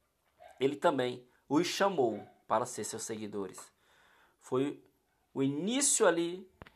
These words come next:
da separação dos apóstolos. E ali Jesus escolhe Pedro, Tiago e João já como seus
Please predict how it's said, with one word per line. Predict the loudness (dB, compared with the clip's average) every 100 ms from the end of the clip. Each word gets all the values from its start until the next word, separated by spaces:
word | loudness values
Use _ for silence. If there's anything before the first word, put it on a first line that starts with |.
| _ _
da | 0 2
separação | 2 4 6 8 6 2 0 0
dos | 2
apóstolos. | 0 0 -6 -8 -18 -20 _ _ _ _ _
E | -2
ali | 0
Jesus | -2 -2 -4 -6
escolhe | -4 2 4 2
Pedro, | -2 -2 -2 0
Tiago | 2 2 0
e |
João | 0 0 0
já | -2
como | -2 -8 -8
seus | -6 -6 -8